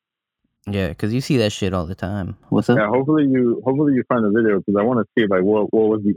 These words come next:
Speaker 2: effort given, you know?
Speaker 1: Yeah,
Speaker 2: Like, was it
Speaker 1: exactly.
Speaker 2: nonchalant, or was it like, "Hey, like, seriously, don't, don't go," you know, like, stay?
Speaker 1: Yeah, you gotta think about all that shit.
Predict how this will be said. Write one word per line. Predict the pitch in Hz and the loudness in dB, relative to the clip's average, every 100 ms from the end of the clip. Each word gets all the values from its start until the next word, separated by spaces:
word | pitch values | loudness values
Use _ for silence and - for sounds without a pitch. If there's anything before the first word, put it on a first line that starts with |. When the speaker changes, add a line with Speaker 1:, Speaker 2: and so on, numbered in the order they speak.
| 104 | 0
Speaker 2:
effort | - 98 87 | 0 -4 0
given, | 90 87 90 | -2 -2 -2
you | 92 | -2
know? | 92 107 _ - | -4 -8 _ 2
Speaker 1:
Yeah, | 123 127 120 | 4 6 4
Speaker 2:
Like, | 107 | 4
was | 110 110 | 4 4
it | |
Speaker 1:
exactly. | 104 107 117 95 | 4 2 2 2
Speaker 2:
nonchalant, | 95 98 113 143 147 117 | 0 0 0 0 -2 -2
or | 110 | 0
was | 101 95 | 0 0
it | 98 | 0
like, | 92 90 | 0 0
"Hey, | 113 101 92 | 0 2 0
like, | 87 87 _ _ | -2 -4 _ _
seriously, | 110 92 95 | 0 0 -2
don't, | 92 95 92 - _ _ _ _ _ | 0 0 -2 -6 _ _ _ _ _
don't | 113 107 | -2 0
go," | 101 90 | 0 0
you | 90 | -2
know, | 90 92 | -2 -2
like, | 90 90 _ 90 | -4 -8 _ -4
stay? | 87 87 _ _ _ _ _ _ _ _ _ _ _ _ | -4 -10 _ _ _ _ _ _ _ _ _ _ _ _
Speaker 1:
Yeah, | 104 101 | -8 -6
you | 95 104 | -4 -4
gotta | 107 | -4
think | 98 104 | -4 -6
about | 107 98 95 | -6 -8 -8
all | 92 | -8
that | 95 | -8
shit. | - 101 | -10 -12